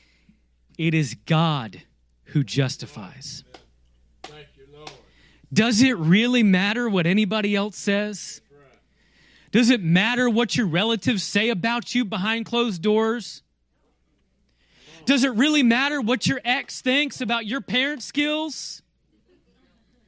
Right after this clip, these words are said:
Speaker 1: Does it really matter the mistakes you make even as a parent that you're willing to admit? Does it really matter how you did misspeak to your wife or you did maybe do,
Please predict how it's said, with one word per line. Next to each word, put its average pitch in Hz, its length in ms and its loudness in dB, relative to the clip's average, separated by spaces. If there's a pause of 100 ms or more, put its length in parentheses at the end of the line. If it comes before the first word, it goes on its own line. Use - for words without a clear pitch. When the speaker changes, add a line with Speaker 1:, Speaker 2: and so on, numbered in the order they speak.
(440)
Speaker 1:
Does 320 200 2
it 311 140 2
really 330 380 2
matter 277 640 0 (360)
the 285 80 2
mistakes 277 580 0
you 285 100 2
make 262 260 0
even 277 280 0
as 269 240 -2
a 247 60 -4
parent 285 380 -2
that 214 180 -4
you're 311 80 2
willing 320 360 2
to 226 180 -2
admit? 170 260 -2 (160)
Does 285 160 -2
it 330 80 -2
really 330 220 0
matter 294 400 2
how 277 140 0
you 294 280 2 (320)
did 330 240 0
misspeak 254 600 0
to 254 100 -8
your 254 100 -2
wife 233 320 -2
or 220 60 -2
you 277 220 2
did 311 380 -2 (200)
maybe 254 380 2
do, 220 340 0